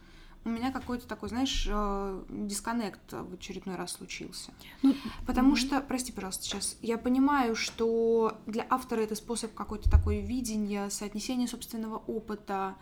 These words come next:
Speaker 1: то, через что она объясняет свои переживания. Но, вероятно, это какая-то абсолютно для меня не близкая история, и поэтому меня так не зацепило. Вот, поэтому мне бы в какой-то момент хотелось потом с тобой поговорить,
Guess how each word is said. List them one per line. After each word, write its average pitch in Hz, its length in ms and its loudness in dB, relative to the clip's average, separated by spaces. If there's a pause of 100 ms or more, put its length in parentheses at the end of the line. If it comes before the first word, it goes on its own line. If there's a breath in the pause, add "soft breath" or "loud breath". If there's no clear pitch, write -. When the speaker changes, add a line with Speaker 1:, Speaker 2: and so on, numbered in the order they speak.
(400 loud breath)
Speaker 1:
то, 269 120 2
через 240 280 0
что - 320 2
она 220 280 2
объясняет 202 580 -4
свои 196 180 -2
переживания. 214 960 -4 (760 loud breath)
Но, 233 280 -6
вероятно, 247 580 0
это 247 180 0
какая-то 233 320 -8
абсолютно 226 420 -4
для 214 120 -2
меня 214 160 0
не 214 100 0
близкая 202 420 -4
история, 294 600 -2
и - 140 -10
поэтому 226 760 -2
меня 220 280 -2
так 233 220 -6
не 220 80 -2
зацепило. - 680 -6 (580 loud breath)
Вот, 185 260 -6
поэтому 208 340 -4
мне 254 180 0
бы 247 120 0
в - 60 -12
какой-то - 360 -6
момент 311 300 -2
хотелось 247 680 -4
потом 226 320 -10
с - 80 -6
тобой 208 280 -8
поговорить, 202 680 -6